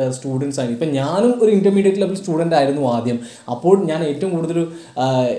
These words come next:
ഉണ്ടാക്കിയിരുന്ന ഒരു expression തന്നെയായിരുന്നു ആ ഒരു expression എന്ന് പറയുന്നത്. അതിന് പ്രധാനപ്പെട്ട ഒരു കാരണം എന്ന് പറയുന്നത് സംശയങ്ങളാണ്. ഇപ്പം നല്ല രീതിയിൽ നമ്മൾ ഒരു, ആ,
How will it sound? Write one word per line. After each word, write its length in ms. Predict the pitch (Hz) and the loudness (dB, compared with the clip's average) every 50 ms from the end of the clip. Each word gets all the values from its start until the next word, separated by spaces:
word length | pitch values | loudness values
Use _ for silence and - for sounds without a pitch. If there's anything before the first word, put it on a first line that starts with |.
| - - | -6 -8
ഉണ്ടാക്കിയിരുന്ന 720 | 110 113 139 143 139 139 170 180 180 180 208 208 196 196 196 | -10 -8 -6 -2 0 2 2 2 2 0 0 2 2 2 2
ഒരു 120 | 185 165 190 | 4 2 2
expression 500 | 175 - - - 165 160 180 170 170 175 | 0 0 -4 -6 -4 -2 0 0 0 0
തന്നെയായിരുന്നു 580 | 170 170 160 147 135 131 135 135 139 139 131 | 0 0 0 0 0 0 -2 -2 -2 -2 -2
ആ 140 | 120 120 120 | -2 -2 -2
ഒരു 120 | 127 123 | -4 -4
expression 380 | 123 123 - 147 143 139 151 139 | -4 -6 -4 -4 -4 -2 0 0
എന്ന് 140 | 131 131 135 | 0 2 2
പറയുന്നത്. 380 | 127 120 120 120 120 120 120 | 2 2 2 2 0 0 0
അതിന് 300 | 139 170 220 254 277 - | 0 2 2 2 2 4
പ്രധാനപ്പെട്ട 580 | - 233 214 196 226 240 277 294 262 277 - 277 | 4 4 4 4 4 2 4 4 4 4 4 4
ഒരു 100 | 269 269 | 2 2
കാരണം 500 | 262 226 208 190 202 226 240 254 254 233 | 2 0 -2 0 0 0 2 4 4 4
എന്ന് 140 | 214 220 208 | 4 4 4
പറയുന്നത് 400 | 196 185 180 180 185 175 196 196 | 2 2 0 0 -2 -2 -2 -4
സംശയങ്ങളാണ്. 1040 | - - 131 123 135 147 139 - - 175 170 170 160 160 151 135 120 113 110 117 117 | -4 -6 -8 -8 -8 -8 -8 -4 -2 0 0 0 0 0 -2 -2 -2 -4 -4 -6 -6
ഇപ്പം 420 | 117 - - - - - - 170 | -8 -8 -12 -16 -12 -6 -4 -4
നല്ല 260 | 165 131 143 170 214 214 | -4 -4 -2 0 2 4
രീതിയിൽ 400 | 214 202 202 175 208 208 226 208 | 4 4 4 4 6 6 6 6
നമ്മൾ 300 | 202 196 196 196 190 202 | 4 2 2 4 6 8
ഒരു, 600 | 202 196 190 170 170 175 180 175 156 147 - - | 8 8 6 6 6 6 6 6 6 4 2 2
ആ, 440 | 135 135 131 127 123 120 120 120 | 2 2 2 2 2 2 2 2